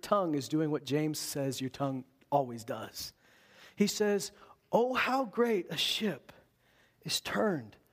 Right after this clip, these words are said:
by a tiny rudder. How great a horse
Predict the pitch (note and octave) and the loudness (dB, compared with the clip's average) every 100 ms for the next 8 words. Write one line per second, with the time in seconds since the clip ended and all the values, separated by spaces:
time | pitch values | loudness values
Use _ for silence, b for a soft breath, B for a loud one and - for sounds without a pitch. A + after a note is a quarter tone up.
0 | b b - F#3 G#3+ - G3 G#3+ A3 G#3 | b b -2 0 0 -2 -2 0 2 2
1 | A#3 F3+ - - - _ _ _ _ _ | 0 -2 -6 -14 -20 _ _ _ _ _
2 | _ _ _ B B B - C4 F#3 B3 | _ _ _ B B B 4 4 4 2
3 | C#4 C4+ - C#4+ F#3+ C#3 - - | 2 2 2 2 2 -2 -4 -6